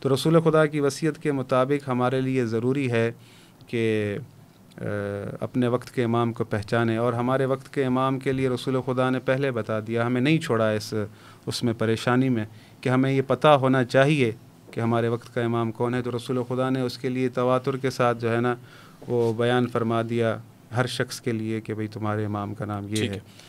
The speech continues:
Speaker 2: मैं मुफ्ती साहब से इस्तफसार करूँगा, मतलब, क्या हदीस की सेहत के ऊपर भी गुफ्तगू हो जाएगी? और अगर ऐसा है, तो हम अपने ज़माने के इमाम से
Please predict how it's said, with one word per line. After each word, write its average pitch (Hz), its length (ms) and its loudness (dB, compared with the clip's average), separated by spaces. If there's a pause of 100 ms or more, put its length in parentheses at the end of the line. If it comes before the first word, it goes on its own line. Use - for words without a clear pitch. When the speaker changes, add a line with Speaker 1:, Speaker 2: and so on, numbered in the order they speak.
(160)
Speaker 2:
मैं 135 80 -2
मुफ्ती 143 200 -2
साहब 165 180 0
से 165 80 -6
इस्तफसार 120 400 -4
करूँगा, 120 260 -10
मतलब, 139 280 -14
क्या - 200 -4 (400)
हदीस 139 300 -2
की 156 100 -8
सेहत 135 360 -4
के 151 60 -2
ऊपर 139 220 -4
भी 135 120 -14
गुफ्तगू 127 420 -12
हो 123 140 -2
जाएगी? 120 320 -4
और 117 120 -4
अगर 117 140 -4
ऐसा 101 320 -6
है, 104 320 -6 (640)
तो 131 120 -2
हम 127 420 -8 (120)
अपने 185 440 -2
ज़माने 139 540 -6
के 147 280 -6 (580)
इमाम 123 440 -2
से 95 320 -14